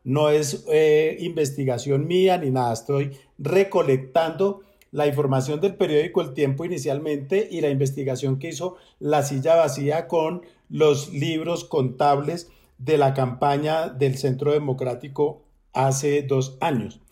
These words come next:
Resulta que Mauricio decía bien, ya estamos a la vuelta de las elecciones próximas, pero todavía esto de las elecciones anteriores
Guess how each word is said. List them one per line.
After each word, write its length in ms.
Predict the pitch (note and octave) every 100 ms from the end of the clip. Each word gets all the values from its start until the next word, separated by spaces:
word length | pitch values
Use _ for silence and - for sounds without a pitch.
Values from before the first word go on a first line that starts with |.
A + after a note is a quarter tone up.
| _ - _ -
Resulta 560 | E3 E3+ F#3 - A3+
que 160 | A3 E3
Mauricio 800 | D3+ C#3+ D3+ C#3+ G3+ A3+ A3 -
decía 540 | C3+ C3 C#3 C#3 D3
bien, 240 | E3 F3+ D#3
ya 80 | D3
estamos 340 | C#3 F3+ G3
a 100 | F#3+
la 100 | C#3
vuelta 560 | C3+ D3+ D3+ F3+ F#3+ - _ _
de 160 | B2+ D3
las 160 | C#3+
elecciones 640 | C#3+ C3+ C3 D#3 D3+ F3 F3+
próximas, 600 | F#3+ E3 C3+ F3+ F3 - - _ -
pero 320 | F3 D#3+ D3+
todavía 720 | C#3 D3 C#3+ C#3 D#3 F#3 G3
esto 540 | G3 D#3+ - G3 G3+ -
de 160 | C3+
las 160 | C#3+ C3+
elecciones 500 | C#3 C3 B2+ D3 D#3
anteriores 680 | F#3+ F#3 F#3 E3+ D3 D#3+